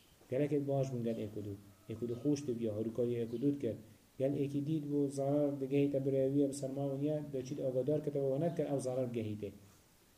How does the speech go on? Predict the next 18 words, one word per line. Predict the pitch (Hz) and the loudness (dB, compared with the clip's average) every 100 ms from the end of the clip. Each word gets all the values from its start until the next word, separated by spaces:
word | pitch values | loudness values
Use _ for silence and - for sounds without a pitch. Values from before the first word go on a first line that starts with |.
| - - - | -20 -20 -12
اما | 127 131 127 | -6 -4 -4
نوكا | 127 123 160 | -4 -4 -2
بسرمان | 156 - 139 139 151 | -2 -4 -4 -2 -2
ونيا | 139 131 160 | -2 -2 -4
اف | 151 | -4
صفاته | - 143 135 135 170 | -4 -4 -2 -2 -2
چه | - | -2
لكرين؟ | 156 - 117 143 143 - - - - - 107 | -4 -2 -4 -4 -6 -16 -20 -20 -20 -18 -18
اتكيم | - 147 160 | 0 4 4
كرين | 135 113 113 | 2 0 0
ولا | 113 | 0
دخو | 110 113 | -2 0
نهي | 147 135 | 2 2
لاينا. | 110 104 104 101 - - - - - - - 117 | 2 0 -4 -8 -12 -20 -20 -20 -20 -20 -14 -2
وقالك | 117 175 160 | 6 8 8
اللي | 139 123 | 6 4
دير | 120 107 | 2 0
كفتي. | 110 104 | -2 -8